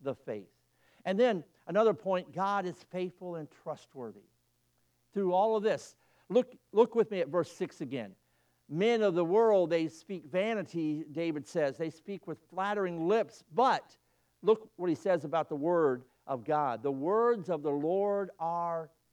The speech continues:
what? "Pure words." They're pure words. "Though men are false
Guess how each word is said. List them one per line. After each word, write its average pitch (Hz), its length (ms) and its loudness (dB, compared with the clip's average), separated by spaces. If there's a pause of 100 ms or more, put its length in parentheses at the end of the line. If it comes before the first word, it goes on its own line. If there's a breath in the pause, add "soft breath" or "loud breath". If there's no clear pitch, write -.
(280)
what? 156 280 -4 (880)
"Pure 175 640 -4 (100)
words." 110 520 -14 (220)
They're 180 140 -8
pure 320 440 -4
words. 113 500 -2 (320 soft breath)
"Though 247 240 8
men 339 520 0
are 262 200 0
false 302 840 2